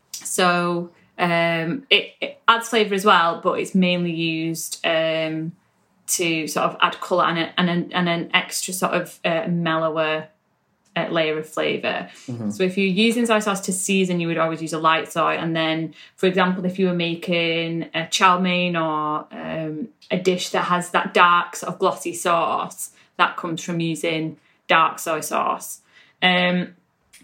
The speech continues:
Speaker 1: I think it's, it, it, it's, I, I understand why people get overwhelmed with Asian ingredients.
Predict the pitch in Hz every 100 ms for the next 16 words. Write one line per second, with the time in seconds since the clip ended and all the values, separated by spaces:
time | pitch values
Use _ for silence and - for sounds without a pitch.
0 | - 220 277 269 277 285 - - - -
1 | _ _ _ _ _ _ _ _ _ _
2 | 220 - 233 - - 233 233 - - -
3 | - _ _ 226 247 240 214 190 185 175
4 | 180 180 165 170 175 160 165 165 170 175
5 | 156 160 - - _ _ _ _ - 185
6 | 185 180 170 180 175 175 165 - - -